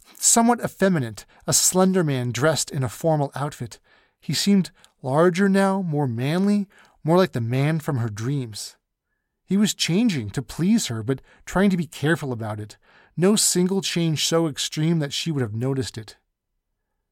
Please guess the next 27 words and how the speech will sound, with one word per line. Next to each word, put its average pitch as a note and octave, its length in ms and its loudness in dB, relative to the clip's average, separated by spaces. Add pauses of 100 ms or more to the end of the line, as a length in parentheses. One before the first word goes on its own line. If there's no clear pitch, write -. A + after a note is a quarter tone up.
(140)
He D3+ 140 -4
was C#3 140 0
closer C3 440 -4
to G#2 140 -8
her G#2 160 -6
now, G#2+ 360 -10 (600)
close D#3 340 0
enough C3 340 -2 (220)
that - 140 -8
she - 120 -2
could A#2+ 180 -4
feel D#3+ 380 0
the C3+ 140 -8
chill C#3+ 480 -2 (240)
rolling C#3 420 2
off A#2 220 -6
his A#2 160 -6
body. A2 480 -6 (1900)
"You've E3 220 2
altered E3 380 0
yourself," A#2 600 -6 (240)
she - 220 -10
said. G#2+ 320 -10 (1160)
"I B2 100 -2
have," A#2+ 500 -4 (480)
he - 160 -6
admitted. G#2+ 440 -6